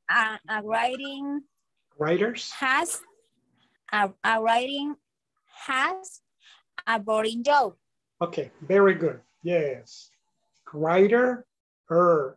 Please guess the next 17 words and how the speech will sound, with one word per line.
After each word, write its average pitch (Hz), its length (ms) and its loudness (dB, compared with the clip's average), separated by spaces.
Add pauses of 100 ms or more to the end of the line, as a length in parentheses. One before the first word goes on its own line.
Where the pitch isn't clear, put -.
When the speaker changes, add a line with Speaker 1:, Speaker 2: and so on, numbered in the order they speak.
(200)
Speaker 2:
writer. 170 840 -2 (240)
Writing, 240 720 -4 (120)
no. 160 220 -8 (400)
Writing 202 380 0
is 190 180 -4
es-, - 160 -16 (380)
escrito. 196 540 -4 (920)
And 147 160 -12
writing, 180 540 0
Speaker 1:
Ah. 175 220 -20 (300)
Speaker 2:
writer, 165 520 0 (220)
writer. 165 720 0
Speaker 1:
Writer, 220 680 -4 (440)
writer. 185 420 -6 (320)
Speaker 2:
Writer? 214 360 2 (460)
Uh-huh. 107 200 -12 (260)
Excellent. 180 360 -6